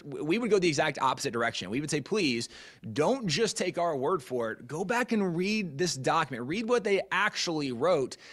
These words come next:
because there's so many things we believe about these individuals that are not historically grounded, that are not historically accurate, but it's become the modern narrative." And like so many lies, if you repeat it long enough and loud enough, people believe it.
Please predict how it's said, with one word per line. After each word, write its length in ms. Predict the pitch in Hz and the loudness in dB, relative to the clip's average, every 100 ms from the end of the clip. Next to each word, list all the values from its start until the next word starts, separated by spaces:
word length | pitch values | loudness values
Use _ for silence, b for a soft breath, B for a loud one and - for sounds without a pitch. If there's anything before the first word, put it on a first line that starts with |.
| B B | B B
because 220 | 156 185 | 0 2
there's 160 | 175 - | 2 0
so 160 | 196 | -2
many 200 | 226 254 | -2 -2
things 260 | 196 202 151 | -2 -2 -2
we 140 | 180 | -4
believe 340 | 156 143 151 165 | -2 -2 -2 -2
about 200 | 151 143 | -2 0
these 160 | 139 | 0
individuals 600 | 139 120 135 113 113 107 113 | -2 -2 -2 -2 -2 -2 0
that 120 | 139 | 0
are 80 | 131 | 2
not 340 | 127 180 165 | 2 0 -2
historically 560 | 139 - 143 135 127 101 | -4 -2 0 -2 -2 -4
grounded, 400 | 104 101 101 110 | -2 -2 -2 0
that 100 | 117 | 0
are 80 | |
not 220 | 120 160 156 | 2 0 0
historically 560 | - 160 143 127 113 - | -2 0 0 -2 -4 2
accurate, 480 | 165 214 131 113 - B B B | 2 2 0 -2 -4 B B B
but 100 | 220 | 2
it's 80 | 151 | 2
become 440 | 185 - 220 214 | 0 0 0 2
the 60 | 196 | 2
modern 520 | 185 180 180 160 143 | 0 0 0 0 0
narrative." 540 | 147 220 196 127 123 - | 0 0 0 0 -4 -4
And 360 | 156 147 151 - | -4 -2 -4 -6
like 320 | 143 143 147 - - | -2 0 -2 -8 -6
so 300 | - 175 165 | 2 4 4
many 220 | 160 139 | 2 0
lies, 420 | 135 165 123 113 | 0 0 -2 -4
if 120 | 113 | -6
you 100 | 165 | -2
repeat 260 | 170 170 156 | -2 0 -2
it 80 | 131 | -2
long 300 | 135 151 156 | -2 0 -2
enough 160 | 143 | -2
and 120 | 127 | -2
loud 200 | 123 160 | 0 0
enough, 240 | 147 127 - | 0 -4 -6
people 260 | 160 143 | -2 0
believe 380 | 113 110 131 190 | 0 0 0 0
it. 160 | 110 | -2